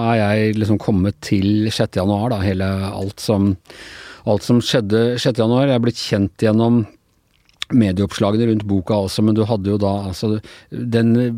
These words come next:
blankeste nyheten som Woodward har, det er dette om The Eastman, eh, Memo. Det var da en jusprofessor, eh, fra,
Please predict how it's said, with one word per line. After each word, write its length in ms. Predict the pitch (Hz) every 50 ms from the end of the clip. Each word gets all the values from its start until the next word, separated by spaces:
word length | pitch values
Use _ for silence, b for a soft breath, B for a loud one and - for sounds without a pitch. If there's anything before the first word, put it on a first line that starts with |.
| 113 110
blankeste 420 | 131 131 127 - - 107 - -
nyheten 640 | 120 117 113 104 107 110 110 - - 165 156 135 110
som 160 | - - 123
Woodward 300 | 117 107 101 101 104 101
har, 180 | 101 98 98 98
det 160 | 98 101 107
er 260 | 110 101 92 98 104 107
dette 180 | 110 - - 101
om 120 | 98 101 101
The 100 | 110 104 -
Eastman, 920 | - 101 98 98 95 - - - - - 110 110 113 113 117 117 120 120 -
eh, 260 | 117 110 107 110 110
Memo. 640 | 107 107 107 104 104 104 104 120 156 185 175 117 - - B B B B B B B B B B B B
Det 120 | - 107 107
var 220 | 107 107 110 110
da 80 | 107 104 104 107
en 80 | 113 110
jusprofessor, 840 | 101 101 92 - - - - - 127 131 135 143 131 - 214 254 233 - - 156 - -
eh, 720 | 123 123 127 127 123 123 123 123 120 120 123 120 120 117
fra, 200 | 113 - - -